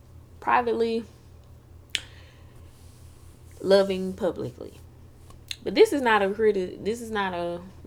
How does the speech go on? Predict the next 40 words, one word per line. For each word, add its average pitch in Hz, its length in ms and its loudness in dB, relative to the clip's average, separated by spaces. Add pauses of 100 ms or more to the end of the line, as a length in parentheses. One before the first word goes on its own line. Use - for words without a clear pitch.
(140)
a 175 80 -4
real 180 300 -2
criticization 170 800 -8
on 151 160 -10
black, 156 220 -6 (220)
uh, 147 340 -4 (340)
I - 60 -14
don't 214 200 -4
know 170 120 -4
if 170 80 -16
that's 175 220 -14
a - 60 -14
word, 185 300 -14
actually. - 420 -18 (200)
<laughs> 214 100 -10 (2000)
This 240 300 -2
is 240 80 -6
not 196 260 -4
real 190 160 0
criticism 175 760 -8 (420)
on 240 240 4
black 226 240 0
men 220 220 0
as 208 160 -2
a 220 40 -4
whole. 202 520 0
I'm 220 260 -6
really 196 240 0
talking 190 320 -4
to 180 160 -4
a 170 60 -6
specific 165 580 -10
few. 143 260 -10 (920)
And 233 120 2
so 254 180 2
I've 311 220 0
been 294 200 -2
praying 247 440 -2
and 247 80 -4
pleading 190 640 -4